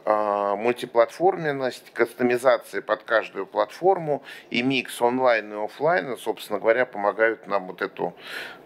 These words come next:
самодостаточность наращивать и делать это быстрее, чем год назад.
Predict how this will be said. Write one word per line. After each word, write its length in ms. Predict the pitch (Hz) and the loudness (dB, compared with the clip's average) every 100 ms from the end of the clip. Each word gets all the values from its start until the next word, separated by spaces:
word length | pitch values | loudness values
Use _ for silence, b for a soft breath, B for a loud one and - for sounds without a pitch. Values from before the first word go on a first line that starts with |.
| - | -10
самодостаточность 1120 | - 110 104 107 - 110 107 - 104 95 - | 0 2 4 2 4 2 2 -8 -6 -6 -4
наращивать 800 | 104 104 113 - 101 87 92 - | 0 2 0 -4 -8 -8 -8 -8
и 280 | 98 101 101 | -10 -8 -8
делать 420 | 85 95 120 110 | -8 0 2 0
это 140 | 92 92 | -10 -8
быстрее, 460 | 98 - 113 117 | -8 -4 -2 -2
чем 200 | 90 92 | -2 -12
год 200 | 90 92 | -8 -8
назад. 280 | 87 82 - | -8 -10 -12